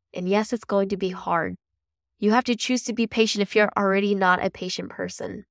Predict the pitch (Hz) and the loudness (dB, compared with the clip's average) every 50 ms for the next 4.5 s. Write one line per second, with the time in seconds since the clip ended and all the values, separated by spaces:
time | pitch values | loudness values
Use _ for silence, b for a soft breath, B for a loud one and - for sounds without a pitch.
0 | _ _ _ _ _ _ _ _ _ _ _ _ _ _ - 220 202 196 214 233 | _ _ _ _ _ _ _ _ _ _ _ _ _ _ 0 4 4 6 6 4
1 | - 262 285 254 269 240 247 190 208 208 214 220 220 214 - - 202 185 185 - | 4 2 2 4 2 2 2 4 6 6 6 6 6 4 4 4 2 2 0 -4
2 | - 190 190 190 190 - - _ _ - 196 - - 196 - - - 190 180 175 | -2 0 2 2 0 -2 -6 _ _ -2 0 0 0 -2 -2 0 0 2 2 2
3 | 175 175 - _ _ _ _ _ - 185 190 185 - - 233 262 277 247 233 247 | 2 0 -4 _ _ _ _ _ -2 0 2 2 2 2 2 2 2 2 4 2
4 | 233 220 - 202 208 190 214 202 190 - | 4 4 4 4 4 4 4 2 0 -2